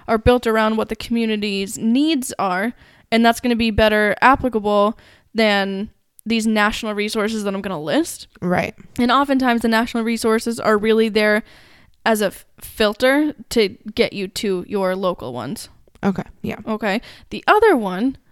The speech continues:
Speaker 1: I'm gonna say is if you think someone's in immediate danger, call the police.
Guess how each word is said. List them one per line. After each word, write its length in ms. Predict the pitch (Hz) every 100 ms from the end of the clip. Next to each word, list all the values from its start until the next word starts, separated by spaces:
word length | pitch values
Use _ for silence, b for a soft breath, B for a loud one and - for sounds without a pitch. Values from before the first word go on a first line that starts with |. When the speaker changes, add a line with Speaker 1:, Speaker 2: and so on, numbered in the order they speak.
| _
Speaker 1:
I'm 80 | 220
gonna 180 | 226 202
say 380 | - 190 202 226
is 140 | 226 226
if 140 | 233
you 100 | 294
think 260 | 294 440 -
someone's 360 | 415 392 381 294
in 80 |
immediate 400 | 294 269 311 302
danger, 400 | 220 285 302 233 - _
call 200 | - 208
the 80 | 285
police. 420 | - 208 - -